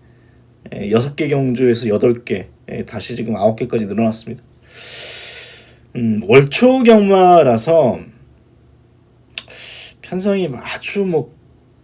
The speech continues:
어렵게 짜여져 있진 않아요. 그 뭐 어느 정도 이제 저배당 경주가 한 반 정도 보이고요. 에, 혼전도 인기마 안에서 끝날 수 있는 경주들이 있습니다. 인기마 혼전 경주들이 있습니다.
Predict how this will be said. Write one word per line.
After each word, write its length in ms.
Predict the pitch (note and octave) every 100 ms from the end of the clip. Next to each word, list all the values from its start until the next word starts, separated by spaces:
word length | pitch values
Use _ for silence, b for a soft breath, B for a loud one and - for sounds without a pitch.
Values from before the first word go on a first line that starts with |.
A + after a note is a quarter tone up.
| _ _ _ _ _ _ -
어렵게 400 | - B2 D#3+ F3+
짜여져 320 | F3+ E3+ E3+
있진 220 | D#3 -
않아요. 400 | D3+ F#2+ B2 A2+ - _ - _
그 100 | -
뭐 240 | G2+ G#2
어느 80 | B2
정도 260 | C#3+ C#3
이제 120 | C3 A#2
저배당 380 | A#2+ A#2 D3 D3+
경주가 520 | C#3+ C3+ C3+ C3 C3
한 120 | C3
반 240 | - A2+
정도 260 | C3+ C#3+ C#3
보이고요. 560 | - A2+ C3 G#2+ G2+ - b b b b b b b -
에, 160 | G#2+
혼전도 840 | G#2 G#3 A3 A#3+ A#3 - C3+ A2+ -
인기마 560 | - B2+ C#3+ F#3+ F#3+ E3
안에서 300 | C#3 A#2+ B2
끝날 280 | D3 D#3 D#3
수 140 | -
있는 240 | B2 A#2+ A#2
경주들이 800 | A2+ G#2 A#2 A2 G#2 A2+ G#2+
있습니다. 520 | F#2+ A2+ - C3+ G#2+ F#2
인기마 380 | A#2+ A2+ D3
혼전 280 | C#3 F3 E3
경주들이 680 | C#3+ B2+ B2 A2+ A#2+ C3 C3 b b b b
있습니다. 520 | A2 - B2 G2 -